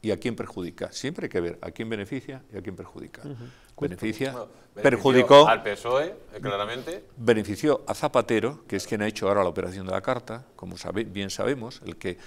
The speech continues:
Speaker 1: ha hecho toda la operación de intermediación para, para que se pueda produ-, para, para que se produjese, produjese esta carta y se enviara esta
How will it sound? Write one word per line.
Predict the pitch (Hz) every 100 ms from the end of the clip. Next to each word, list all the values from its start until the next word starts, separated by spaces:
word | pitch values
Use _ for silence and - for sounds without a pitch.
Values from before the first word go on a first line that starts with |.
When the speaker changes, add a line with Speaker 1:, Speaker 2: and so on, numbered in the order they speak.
| -
Speaker 1:
ha | - 110
hecho | - 101
toda | - 156 160 135
la | 98
operación | 90 92 104 104
de | 98
intermediación | 92 95 87 87 87 - 113 92 - - - - -
para, | 90 87 87
para | 104 95
que | 95
se | -
pueda | 90 107
produ-, | 98 98 92
para, | - 95 90
para | - 98
que | 90
se | - 101
produjese, | 101 98 87 143 - 110 101 - 101
produjese | 101 95 123 -
esta | 101 - 87
carta | 135 113 104
y |
se | 92
enviara | 92 101 104
esta | - 95